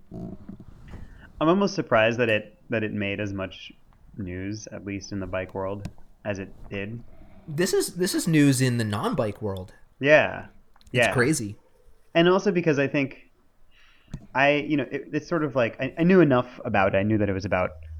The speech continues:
Speaker 1: quick release skewers flipping open into disc brakes. But I didn't, like, read the recall.
Speaker 2: Right.
Speaker 1: So I, I'm totally not surprised that the extent of the recall is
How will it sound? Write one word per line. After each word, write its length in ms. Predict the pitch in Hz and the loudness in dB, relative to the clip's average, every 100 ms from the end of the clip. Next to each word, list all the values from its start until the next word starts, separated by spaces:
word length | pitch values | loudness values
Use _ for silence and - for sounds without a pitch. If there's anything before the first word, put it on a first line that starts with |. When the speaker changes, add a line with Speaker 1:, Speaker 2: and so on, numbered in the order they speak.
| - - - - - - - | -12 -10 -8 -6 -6 -6 -4
Speaker 1:
quick 160 | 78 | -4
release 320 | 104 98 78 | -2 -2 -4
skewers 400 | - 98 95 95 | -6 -6 -6 -8
flipping 300 | - 101 95 | -10 -12 -8
open 260 | 95 95 98 | -10 -8 -10
into 340 | 92 95 95 - - 101 | -8 -8 -8 -10 -18 -8
disc 260 | 104 - - | -8 -8 -10
brakes. 540 | 98 95 - - - _ _ _ _ _ _ _ _ _ _ _ _ _ _ _ _ - - - | -8 -6 -10 -18 -20 _ _ _ _ _ _ _ _ _ _ _ _ _ _ _ _ -20 -20 -6
But 100 | 131 | 2
I 60 | 147 | 2
didn't, 180 | 170 147 | 4 2
like, 140 | 120 | 0
read 280 | 113 131 123 | -2 -2 -2
the 100 | 107 | -4
recall. 640 | 101 107 104 - - 117 - - - - - - | -4 -6 -8 -8 -10 -12 -18 -20 -2 2 4 2
Speaker 2:
Right. 180 | 123 110 | -2 -2
Speaker 1:
So 460 | 113 104 101 101 - - - - - _ | 0 2 2 -2 -6 -18 -20 -20 -20 _
I, 160 | 151 156 143 | -4 -2 0
I'm 300 | 139 131 120 | 0 0 -2
totally 280 | 151 143 120 | -2 0 0
not 240 | 110 104 | 0 -4
surprised 560 | 104 - 175 151 127 107 | -6 0 2 2 0 0
that 220 | 107 104 | -2 -2
the 100 | 110 | -4
extent 300 | - 165 175 | -4 -6 -6
of 80 | 131 | -6
the 80 | 110 | -6
recall 400 | 104 - 104 107 | -6 -4 -4 -2
is 340 | 104 104 | -6 -8